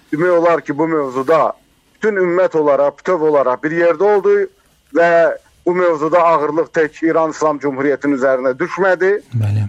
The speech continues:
Speaker 1: Və xoş olan da odur ki, Fələstinin, e, o Qüds sevdalıları çıxışlarında, e, təşəkkürlərini edərkən, e, bunun fərqinə vardılar və Əhl-i Beyt yolçularına xüsusilə təşəkkür elədilər.
Speaker 2: Doğru.
Speaker 1: Bunlar müsbət bir haldır.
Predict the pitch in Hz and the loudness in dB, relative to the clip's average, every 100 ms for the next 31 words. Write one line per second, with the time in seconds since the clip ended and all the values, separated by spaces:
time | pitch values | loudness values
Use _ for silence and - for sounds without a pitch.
0 | - 226 269 240 240 247 226 220 220 208 | -2 0 2 2 0 0 2 2 2 0
1 | 202 185 220 208 190 185 170 180 180 214 | 0 0 -4 -2 2 2 0 -4 -2 -4
2 | 190 _ _ _ - 139 127 131 123 117 | -6 _ _ _ -2 0 2 2 0 -4
3 | 135 151 151 156 156 - - 247 - 202 | -2 2 4 2 0 -6 -6 -6 -4 -2
4 | 170 143 165 156 156 160 - - 147 170 | 0 2 0 2 0 -2 -6 -8 -2 0
5 | 175 175 175 214 220 233 - _ _ _ | 2 0 0 2 2 0 -8 _ _ _
6 | 135 127 127 - - 180 208 190 - 180 | -2 0 0 -2 -4 -2 0 -2 -2 -2
7 | 185 185 175 208 180 185 185 156 170 180 | 2 0 0 0 0 2 0 0 -2 -2
8 | 220 220 _ _ _ 139 131 165 226 226 | -4 -8 _ _ _ -4 -2 -2 -2 -4
9 | 180 185 175 175 208 170 165 147 147 165 | -2 0 0 0 0 2 2 0 0 2
10 | 196 175 170 185 175 156 160 175 180 151 | 2 2 2 2 0 -2 -4 -2 -4 -4
11 | 165 160 147 151 156 151 - _ _ _ | -2 0 0 0 0 0 -6 _ _ _
12 | 131 160 185 185 _ _ - 175 208 220 | -6 -4 -4 -6 _ _ -8 -6 -2 -2
13 | - 143 160 - 147 131 117 101 110 - | -2 -4 -4 -4 -4 -2 -4 -2 -4 -4
14 | 135 104 214 226 196 185 214 196 - 135 | -6 0 2 2 -2 -4 0 0 0 -6
15 | 113 110 90 - | -2 -4 -2 -6